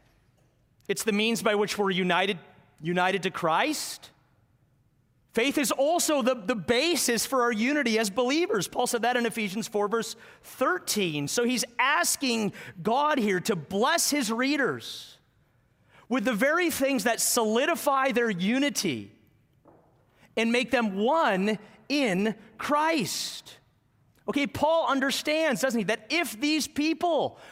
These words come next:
are going to be strong in the Lord and in the strength of his might,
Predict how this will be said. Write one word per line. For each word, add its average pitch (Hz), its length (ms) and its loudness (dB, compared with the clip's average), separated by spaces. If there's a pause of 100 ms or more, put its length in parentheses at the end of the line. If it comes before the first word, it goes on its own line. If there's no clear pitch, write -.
(160)
are 220 100 2
going 262 200 0
to 262 100 -2
be 247 100 0
strong 302 760 0
in 247 140 2
the 240 80 2
Lord 269 520 2
and 247 120 2
in 220 80 2
the 214 100 0
strength 262 420 -2
of 254 80 -2
his 202 120 0
might, 233 340 0